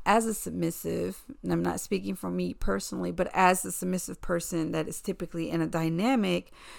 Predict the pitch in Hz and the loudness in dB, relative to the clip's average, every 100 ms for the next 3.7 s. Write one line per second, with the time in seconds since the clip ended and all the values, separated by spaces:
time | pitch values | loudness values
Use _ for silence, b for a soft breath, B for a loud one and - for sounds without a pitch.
0 | B - - 269 294 415 - 269 254 240 | B -10 0 4 4 2 0 2 2 2
1 | 226 214 - - 202 202 - 185 - - | -2 -4 -4 0 0 -2 -4 -4 -4 -8
2 | 190 180 - - - 247 294 - 254 - | -14 -12 -14 -16 -6 -2 -2 -2 -2 -4
3 | 233 - 196 - 175 175 190 | -10 -8 -8 -2 -2 -2 -6